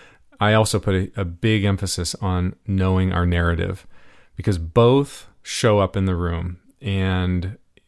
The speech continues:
I need to walk into a room and be knowing myself to lead myself. But if I only know half of myself, I'm only leading half of myself.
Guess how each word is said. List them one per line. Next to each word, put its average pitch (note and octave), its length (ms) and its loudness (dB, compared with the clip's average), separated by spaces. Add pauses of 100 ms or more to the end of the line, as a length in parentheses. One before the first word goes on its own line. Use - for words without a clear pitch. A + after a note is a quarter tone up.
(380)
I A2 240 4
need B2 280 4
to A2 180 -2
walk G2+ 320 2
into G2+ 260 -2
a F#2+ 60 0
room F#2 580 0
and F#2 240 -2
be F2+ 400 -2 (180)
knowing A2 440 4
myself G2 420 0
to F#2 100 -4
lead G#2+ 220 2
myself. F#2 580 0 (280)
But A2 80 4
if A2 80 4
I D3 80 6
only E3 240 2
know A2 160 2
half A2+ 320 0
of E3+ 80 0
myself, E3+ 500 0
I'm C3 140 2
only A#2 200 4
leading G#2+ 440 2
half E2+ 240 -2
of F2 60 -4
myself. F2 580 -8